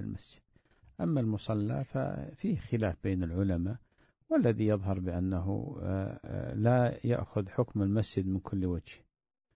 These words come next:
ولو أنه جلس، آه، ولم يصلي ركعتين، خاصة أنه ليس هناك سنة قبلية مثل صلاة العصر مثلا أو المغرب أو العشاء،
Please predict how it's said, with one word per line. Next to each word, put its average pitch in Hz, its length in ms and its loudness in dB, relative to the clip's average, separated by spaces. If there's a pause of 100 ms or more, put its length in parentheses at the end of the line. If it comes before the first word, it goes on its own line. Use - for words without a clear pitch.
(240)
ولو 101 220 2
أنه 98 440 0
جلس، 98 580 0 (840)
آه، 95 220 -2
ولم 101 320 2
يصلي 92 460 -2
ركعتين، 110 600 -4 (720)
خاصة 110 380 -4 (100)
أنه 95 400 -2
ليس 104 280 -2
هناك 101 280 -2
سنة 95 280 -6
قبلية 95 640 -2
مثل 92 440 -6 (600)
صلاة 98 340 -4 (100)
العصر 92 720 -4
مثلا 90 520 -2
أو 87 140 -4
المغرب 92 440 0
أو 82 140 -6
العشاء، 101 480 -4